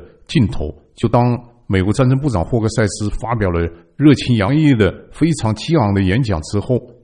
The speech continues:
整个会场鸦雀无声。就他谢幕离场的时候，没有一个掌声。所以你也能够感受到这个会议的气氛。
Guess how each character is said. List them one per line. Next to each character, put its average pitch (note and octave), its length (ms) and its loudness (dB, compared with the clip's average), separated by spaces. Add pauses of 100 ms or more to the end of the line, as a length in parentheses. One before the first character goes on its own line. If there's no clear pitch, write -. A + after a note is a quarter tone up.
整 F#2 180 2
个 F#2 80 -2
会 A#2+ 220 0 (100)
场 D#2 180 -6
鸦 G2+ 220 -4
雀 - 160 -6
无 E2 200 -6
声。 D#2 220 -10 (240)
就 A2 140 -2
他 A2+ 120 2
谢 F#3 260 0
幕 C#3 180 2
离 F#2+ 220 0
场 D#2+ 260 -8
的 D2+ 80 -8
时 - 180 -8
候， D#2+ 160 -8 (280)
没 G#2+ 180 4
有 F2 180 4
一 E2 200 -4
个 G#2 100 -2
掌 - 160 -8 (140)
声。 E2+ 120 -8 (280)
所 A#2 140 2
以 B2+ 80 4
你 A#2+ 120 2
也 C3+ 120 4
能 A#2+ 160 2
够 F#2+ 360 2 (260)
感 D2+ 220 -4 (140)
受 D3 100 0
到 F2+ 160 0
这 C3 180 -4
个 F#2+ 260 0 (200)
会 C3+ 200 4
议 G2 120 2
的 F2 120 0
气 - 280 -4
氛。 - 160 -10